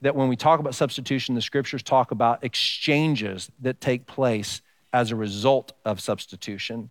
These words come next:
all right? So God doesn't just leave us, doesn't just take something from us, he gives things to us. And we'll talk about that kind of exchange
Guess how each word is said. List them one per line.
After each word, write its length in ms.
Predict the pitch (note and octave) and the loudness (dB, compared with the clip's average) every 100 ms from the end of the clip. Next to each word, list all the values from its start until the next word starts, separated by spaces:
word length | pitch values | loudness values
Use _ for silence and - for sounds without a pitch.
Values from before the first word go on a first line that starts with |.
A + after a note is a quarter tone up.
| _ _ _ _ _ - | _ _ _ _ _ -4
all 60 | |
right? 180 | G#2+ A#2+ | -2 0
So 180 | - B2 | 0 0
God 220 | A2+ B2 | 4 4
doesn't 240 | B2 B2 C3+ | 4 0 0
just 220 | A#2+ - | -4 -2
leave 240 | C3 D3 | 2 4
us, 300 | C3 A#2+ - - - - | 4 4 2 -10 -12 0
doesn't 200 | D3+ D3 | 0 2
just 180 | A#2 - | -2 0
take 200 | E3 C3+ | 0 2
something 300 | C3 B2 G#2 | -2 -2 -4
from 400 | - - D3 A2+ | -4 4 4 6
us, 320 | F#2+ F#2+ - _ _ | 2 0 -8 _ _
he 160 | - C#3 | -2 0
gives 320 | A#2+ C3 - | 2 2 0
things 320 | A#2+ G#2 F#2+ - _ | -2 -2 -2 -12 _
to 260 | - F3+ C3 | -6 -2 0
us. 400 | E2+ - - - _ _ | -2 -4 -10 -10 _ _
And 160 | B2 A#2 | -2 0
we'll 80 | A2+ | 0
talk 260 | - B2+ | 2 2
about 220 | A#2 A2+ A#2 | 4 2 4
that 160 | B2+ | 2
kind 160 | - B2+ | 2 0
of 80 | A2 | 0
exchange 760 | - - - C3+ B2+ B2 A2 | -2 -2 0 2 4 2 0